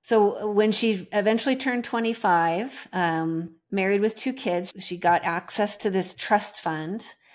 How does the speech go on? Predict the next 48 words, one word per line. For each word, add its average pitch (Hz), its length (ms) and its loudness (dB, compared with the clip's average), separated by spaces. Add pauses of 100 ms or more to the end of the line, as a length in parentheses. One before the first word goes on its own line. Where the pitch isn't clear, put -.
(180)
of 185 200 -2
donations 165 880 -2
that - 280 -4 (100)
had 165 420 -4
been 175 280 0
in 180 260 -4
existence 170 580 -4
for 185 140 -4
so 175 180 -6
many 165 240 -2
years. 160 420 -2 (220)
Um, 165 260 -2
and 190 140 -2
they 190 80 2
used 202 320 0
that 196 180 2
money 196 280 -2
to 202 220 -2
buy 180 280 2
a 208 120 2
home 180 580 -4 (520)
and, 165 480 -2 (160)
uh, 160 220 -4
invested 196 480 4
some 196 160 0
of 185 80 2
the 175 60 2
money. 175 260 2
Unfortunately, 180 720 -2
she 175 220 -6
reported 165 560 -4
that 151 160 -4
they 151 100 -2
lost 156 380 -4
a 156 60 -6
lot 160 220 0
of 160 100 -4
their 160 120 -6
investments 160 640 -8
in 160 100 -10
the 160 60 -10
stock 143 320 -12
market 160 360 -12
crash 156 380 -6
of 180 120 -14
two - 180 -8
thousand 151 480 -6
eight. 147 460 -8